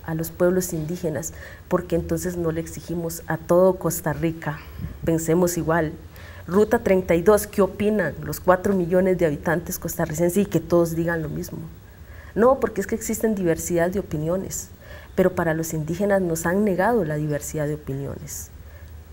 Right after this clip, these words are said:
Exigen que para todo deba existir una unificación en el criterio.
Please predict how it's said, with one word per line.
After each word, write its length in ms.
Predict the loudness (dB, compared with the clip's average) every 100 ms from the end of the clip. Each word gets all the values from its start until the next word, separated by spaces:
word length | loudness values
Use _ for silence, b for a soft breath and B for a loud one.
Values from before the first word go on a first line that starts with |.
| -20 -20 -20 -14
Exigen 500 | -6 0 0 2 0
que 120 | 0 -2
para 240 | -2 -4
todo 380 | 0 2 2 0 B -6
deba 220 | 2 4
existir 480 | 4 0 -2 0 0
una 340 | 2 2 0 0
unificación 920 | 2 2 2 -2 -6 -6 0 4 4 4
en 140 | -2
el 140 | -8
criterio. 540 | -10 -8 0 0 0